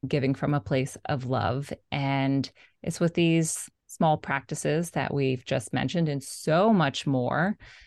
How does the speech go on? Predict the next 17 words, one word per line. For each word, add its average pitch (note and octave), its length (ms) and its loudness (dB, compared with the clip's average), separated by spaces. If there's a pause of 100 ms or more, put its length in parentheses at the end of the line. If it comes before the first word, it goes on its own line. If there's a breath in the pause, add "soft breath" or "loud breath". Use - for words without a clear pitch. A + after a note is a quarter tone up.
(200 loud breath)
that D#3+ 200 2
we D3+ 160 2
can D#3 280 0
begin C#3 680 0
to C3+ 680 0 (380)
create D3+ 420 0
the C#3 100 -2
shift - 360 -6
within C3 320 -2
our B2+ 180 -2
lives. B2+ 580 -2
And B2+ 320 0
so C3 440 0 (560 loud breath)
when D3 200 4
we C#3+ 120 4
share D#3 400 4
about C3 560 0